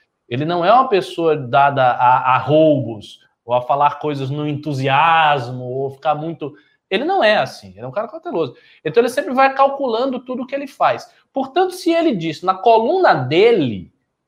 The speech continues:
que ele apoiaria o Danilo, isso é muito mais do que um entusiasmo passageiro.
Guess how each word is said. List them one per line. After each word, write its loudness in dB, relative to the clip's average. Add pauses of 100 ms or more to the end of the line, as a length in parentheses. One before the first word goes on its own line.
(120)
que -6
ele 0
apoiaria -2
o -4
Danilo, -8
isso -6
é 2
muito -2
mais 0
do -8
que -12
um -8
entusiasmo -2
passageiro. -6